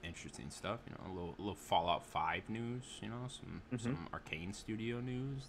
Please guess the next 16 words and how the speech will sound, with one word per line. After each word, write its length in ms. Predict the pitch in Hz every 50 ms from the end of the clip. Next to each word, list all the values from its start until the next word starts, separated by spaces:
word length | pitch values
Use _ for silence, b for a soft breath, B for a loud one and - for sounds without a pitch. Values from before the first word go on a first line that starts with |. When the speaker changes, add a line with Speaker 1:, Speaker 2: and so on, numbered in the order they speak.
| - -
Speaker 1:
little, 260 | - 98 87 82 87
uh, 200 | 80 78 - - - - -
Fight 220 | - 85 95 - -
Night 260 | 147 127 135 135 135
news. 240 | 151 151 151 151 151
We're 100 | 156 117
gonna 140 | 101 107 98
get 160 | 90 90 85
into 160 | 90 113 - 104
all 180 | 82 85 85 85
this 280 | 92 101 120 - - - - - _ _ _ _ _ _ _
Speaker 2:
Yeah. 440 | 110 - 104 135 156 135 113 107 113 - _ _ _ _
Speaker 1:
right 320 | - 95 101 117 - - -
now, 460 | 107 98 92 98 131 180 156 - - - -
starting 760 | - - - - - 90 117 180 196 147 95 90 87 85 85
with, 240 | 87 92 104 147